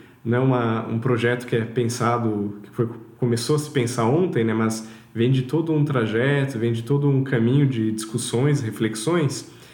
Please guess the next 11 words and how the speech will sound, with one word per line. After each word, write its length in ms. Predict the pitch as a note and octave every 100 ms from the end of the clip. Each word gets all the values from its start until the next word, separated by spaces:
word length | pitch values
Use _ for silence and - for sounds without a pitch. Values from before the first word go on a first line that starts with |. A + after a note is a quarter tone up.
| - -
e 60 | E3
que 160 | - G#3
ele 160 | G#3
trata 340 | G3+ E3 G3 G3+
exatamente, 760 | F3+ F3+ F3+ D3 D3+ G3 -
é, 640 | D3+ - B2+ B2 A#2+ A2+ A2
como 320 | C3 C#3+ C3+
ponto 280 | D#3 G3 G3+
central 720 | - F3+ F3+ B2+ C#3 A3 - - -
o 60 | F3
diálogo, 800 | F3+ G3+ D3 E3+ F#3 G3 G#3 -